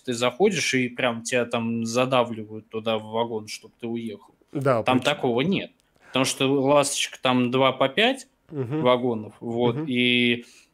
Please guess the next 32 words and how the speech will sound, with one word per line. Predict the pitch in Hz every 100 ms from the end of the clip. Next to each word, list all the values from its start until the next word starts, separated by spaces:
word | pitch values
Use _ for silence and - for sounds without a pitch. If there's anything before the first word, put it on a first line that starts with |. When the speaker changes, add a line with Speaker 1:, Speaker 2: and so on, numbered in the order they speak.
| _ _ 135
Speaker 1:
я | 131 165
ехал, | 180 175 165 156 139 139 135 131 131 131 131
э, | 127
значит, | - 135 -
с | -
утра | - 180 226
в | 208
выходной | 147 - 131 131 127
день, | 123 117 101 - - _ _
и | 131
там | 147 156 151
прям | 147 139 123
две | 131 175
"Ласточки" | 170 160 156 - 147 -
подряд. | 143 139 135 127 113 107
Одна | 113 135 135
там | 123 117
в |
одиннадцать | 123 123 127 - -
тридцать | 139 139 151
девять, | 180 262 240 -
и | 160
следующая | - 196 180 - 147
за | 131 139
ней | 190 180
тут | 180 175
же, | 143 131
э, | 139 139 135 131 127
в | 123
одиннадцать | 127 143 135 131 120
сорок | 135 127 123
пять. | - 101 -